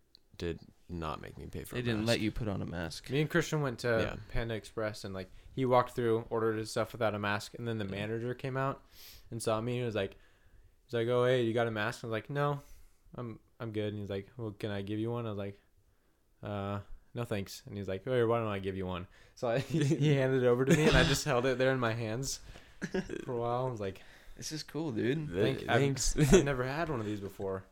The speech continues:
Speaker 1: <laughs>
Speaker 3: "Okay, I'm done. You can have it back."
Speaker 1: <laughs> You actually s-,
Speaker 3: No.
Speaker 1: you actually said that,
Speaker 3: <laughs>
Speaker 1: that
Speaker 3: No,
Speaker 1: would've been
Speaker 3: that's what
Speaker 1: so
Speaker 3: I
Speaker 1: funny.
Speaker 3: wanted to do, but I was like, "I really just wanna get this food." If I was in the mood to get kicked out and go somewhere else, I would've done that.
Speaker 1: Yeah.
Speaker 3: But I was like,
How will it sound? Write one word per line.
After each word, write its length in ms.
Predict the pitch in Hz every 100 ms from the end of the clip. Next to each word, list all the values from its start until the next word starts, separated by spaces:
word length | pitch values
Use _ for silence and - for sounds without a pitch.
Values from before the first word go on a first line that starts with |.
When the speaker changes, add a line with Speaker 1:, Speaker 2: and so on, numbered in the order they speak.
| -
Speaker 1:
<laughs> 560 | 147 - 135 - - 208
Speaker 3:
"Okay, 240 | 196 143
I'm 120 | 135
done. 220 | 127 113
You 80 | 113
can 100 | 113
have 140 | 117 110
it 100 | 98
back." 300 | 101 98 -
Speaker 1:
<laughs> 60 | 165 - 196 - - 156 - - - -
You 140 | 139
actually 280 | 117 120 120
s-, 60 | 113
Speaker 3:
No. 260 | 117 113 113 147 - 143
Speaker 1:
you 120 | 143 139
actually 340 | 139 151 160
said 240 | 143 120 123
that, 160 | 127
Speaker 3:
<laughs> 0 |
Speaker 1:
that 80 | -
Speaker 3:
No, 60 | -
Speaker 1:
would've 80 |
been 80 | 196
Speaker 3:
that's 200 | 160 143
what 60 | 196
Speaker 1:
so 60 |
Speaker 3:
I 40 | 185
Speaker 1:
funny. 80 | 135
Speaker 3:
wanted 340 | 131 135 123
to 80 | 110
do, 160 | 110 107
but 120 | 107
I 60 |
was 80 | 107
like, 160 | 101 98
"I 80 | 113
really 440 | 117 131 151 143 139 - -
just 180 | 120 113
wanna 180 | 123 110
get 180 | 104 104
this 160 | 101 -
food." 280 | 101 90
If 200 | 87 113
I 80 | 143
was 140 | 151 139
in 80 |
the 100 | 127
mood 300 | 110 113 120
to 60 | 110
get 220 | 107 98
kicked 240 | - 107 101
out 220 | 98 107
and 100 | 107
go 140 | 98
somewhere 260 | - 107 95
else, 240 | 95 101
I 120 | - 101
would've 200 | 98 95
done 160 | 98
that. 200 | 104 107 -
Speaker 1:
Yeah. 280 | - 82 69 87
Speaker 3:
But 80 |
I 40 | 107
was 100 | 95
like, 220 | 92 -